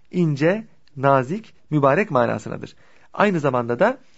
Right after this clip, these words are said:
kıyafetleri sof giydikleri için, yünlü cübbe giydikleri için bunlara softa denmiştir. Şimdi softa bir hakaret kelimesi olarak kullanılıyor.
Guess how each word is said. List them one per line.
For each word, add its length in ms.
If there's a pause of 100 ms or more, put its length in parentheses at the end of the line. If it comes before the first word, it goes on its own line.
(360)
kıyafetleri 600
sof 360
giydikleri 380
için, 140
yünlü 460
cübbe 220
giydikleri 360
için 140
bunlara 200
softa 360
denmiştir. 360
Şimdi 200
softa 320
bir 120 (360)
hakaret 480
kelimesi 380
olarak 260
kullanılıyor. 500